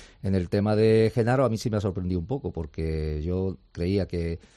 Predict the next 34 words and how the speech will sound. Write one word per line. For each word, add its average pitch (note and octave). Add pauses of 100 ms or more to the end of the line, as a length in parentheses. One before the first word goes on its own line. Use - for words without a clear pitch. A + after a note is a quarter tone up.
(180)
viniendo G#2
también G2+
de F#2+
segunda G2+
como F#2
vino, F#2
era D#2+
un D#2+
jugador F2+
que D#2
podía E2
mantenerse E2+
en D#2+
esta E2+
categoría, G2
y F#2
en E2+
el E2
tema F2+
de G2
Juan F#2
de G2+
las G2
noticias F#2
que -
tengo F#2
es F#2
que F#2+
el E2
propio D2+
jugador D#2+
ya E2
había D#2+
des-, D#2